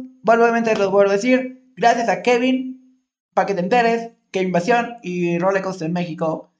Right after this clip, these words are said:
Y un breve de Espectaculares García. Nos vemos en un próximo live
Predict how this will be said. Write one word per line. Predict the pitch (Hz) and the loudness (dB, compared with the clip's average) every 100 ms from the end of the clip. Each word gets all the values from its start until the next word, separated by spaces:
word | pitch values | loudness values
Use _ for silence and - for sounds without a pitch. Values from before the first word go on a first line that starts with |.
| _ _ _ | _ _ _
Y | 214 214 | -4 0
un | |
breve | 214 202 202 | 2 4 4
de | 180 160 156 147 - _ | 2 2 0 -4 -10 _
Espectaculares | - 175 180 202 | -14 -4 2 2
García. | 196 196 208 202 202 - _ _ - | 2 0 0 0 0 -8 _ _ -10
Nos | 196 | -4
vemos | 269 277 | -2 0
en | |
un | 262 | 0
próximo | 247 247 - 214 196 180 _ | 0 -2 -4 -6 -6 -8 _
live | 165 196 220 233 226 | 0 4 6 4 -2